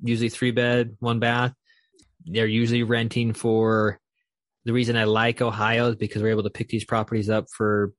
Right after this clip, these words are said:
thirty, forty thousand dollars. Ah, it's starting to get more expensive now. It might be fifty thousand. Um, we put in fifteen or twenty thousand dollars in rehab, and they usually appraise for whatever it is, seventy-five to ninety-five thousand.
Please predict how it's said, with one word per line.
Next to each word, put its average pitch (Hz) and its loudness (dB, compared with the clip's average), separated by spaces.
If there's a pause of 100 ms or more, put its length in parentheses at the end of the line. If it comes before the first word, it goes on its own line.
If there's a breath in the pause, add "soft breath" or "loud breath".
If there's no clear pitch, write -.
(180)
thirty, 110 0
forty 110 0
thousand 104 -2
dollars. 107 0
Ah, 113 2
it's 113 -6
starting 117 0
to 104 -6
get 101 -2
more 104 0
expensive 98 -4
now. 98 -2
It 98 -2
might 101 -2
be 95 -2
fifty - -6
thousand. 98 -2 (600 loud breath)
Um, 104 -2
we 110 -2
put 113 -2
in 110 0
fifteen 113 -2
or 110 2
twenty 110 0
thousand 107 0
dollars 104 0
in 98 -2
rehab, 104 0
and 101 0
they 98 2
usually 98 0
appraise 107 0
for 98 0 (880)
whatever 92 -2
it 95 0
is, 98 0
seventy-five 98 0
to 95 -2
ninety-five 95 0
thousand. 135 2